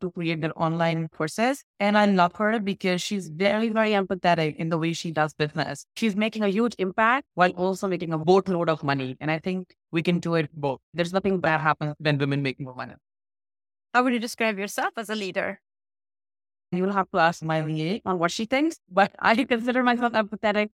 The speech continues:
Speaker 1: I'm definitely very direct in giving feedback and calling out if there's anything that's missing, and I think I'm a little eccentric.
Speaker 2: And as a leader, what values are most important to you?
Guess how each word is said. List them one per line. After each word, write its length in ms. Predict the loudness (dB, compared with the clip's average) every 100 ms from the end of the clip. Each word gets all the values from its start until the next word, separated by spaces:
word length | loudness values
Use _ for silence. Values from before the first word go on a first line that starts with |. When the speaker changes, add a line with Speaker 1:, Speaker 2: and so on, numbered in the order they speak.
| _
Speaker 1:
I'm 220 | 2 4
definitely 500 | 2 2 0 0 0
very 180 | 2 2
direct 460 | 2 4 2 0 _
in 100 | -2
giving 240 | 0 -2
feedback 560 | -4 -10 -2 2 2 0
and 100 | -4
calling 300 | -4 -2 2
out 180 | 2 0
if 100 | -2
there's 240 | -4 -4
anything 420 | -6 -8 -6 -4
that's 180 | -4 -4 -8
missing, 540 | -2 0 0 -2 0 2
and 140 | 4
I 260 | 4 2 0
think 140 | -2 -2
I'm 60 |
a 40 | 0
little 180 | 2 0
eccentric. 440 | 0 -2 -4 -14 _ _ _ _ _ _ _ _
Speaker 2:
And 140 | -2 0
as 120 | 2
a 60 | 2
leader, 340 | 0 -2 -2
what 200 | -2 -4
values 560 | 0 0 0 -2 -8 -14 -4
are 320 | -2 -2 -4 _
most 360 | -10 -8 -10 -12
important 600 | -14 -8 -8 -8 -12 -10
to 100 | -10
you? 260 | -10 -14